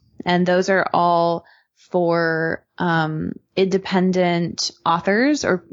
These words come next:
or people who want to be independent. Um, a-, a-, and al-, also, actually, if you are traditionally published, there's lots of, um, there are lots of writing books that are specific to, like,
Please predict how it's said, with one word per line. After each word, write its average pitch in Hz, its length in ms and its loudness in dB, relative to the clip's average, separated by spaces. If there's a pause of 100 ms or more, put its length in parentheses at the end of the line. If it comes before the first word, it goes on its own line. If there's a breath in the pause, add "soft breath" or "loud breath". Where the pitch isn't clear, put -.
or 180 220 2
people 185 320 0
who 180 160 2
want 165 300 0
to 160 720 2 (120)
be 175 200 0
independent. 262 680 0 (460 loud breath)
Um, 160 520 0 (200)
a-, 156 40 2
a-, - 320 0
and 208 100 2
al-, 226 260 2
also, 302 340 -2
actually, 269 420 -4
if 233 120 -10
you 202 200 0
are 175 360 2
traditionally 180 480 -4
published, 170 840 0
there's 170 440 0
lots 160 240 -2
of, 165 240 0
um, 180 600 -2 (220)
there 180 160 2
are 175 80 2
lots 175 260 0
of 165 220 -2 (420)
writing 170 720 0
books - 720 -2
that 165 180 2
are 160 100 2
specific - 580 -6
to, - 100 -2
like, - 380 -2